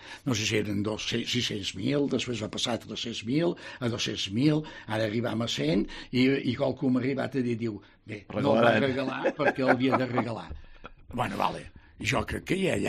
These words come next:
Speaker 1: ha molta gent, jo som un dels afectats que no puc beure aigua.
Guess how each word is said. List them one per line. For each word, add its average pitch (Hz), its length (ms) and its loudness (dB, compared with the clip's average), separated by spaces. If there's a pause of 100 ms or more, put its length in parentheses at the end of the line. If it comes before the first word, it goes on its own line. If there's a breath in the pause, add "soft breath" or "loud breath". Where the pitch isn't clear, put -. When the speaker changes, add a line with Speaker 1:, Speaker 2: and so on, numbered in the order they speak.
(180)
Speaker 1:
ha 85 80 -6
molta 104 260 -4
gent, 101 460 0 (240)
jo 87 180 -6
som 101 240 -2
un 92 160 -2
dels 95 200 -4
afectats 117 440 -2
que 190 80 2
no 175 120 0
puc 113 160 -2
beure 87 320 -4
aigua. 113 260 -6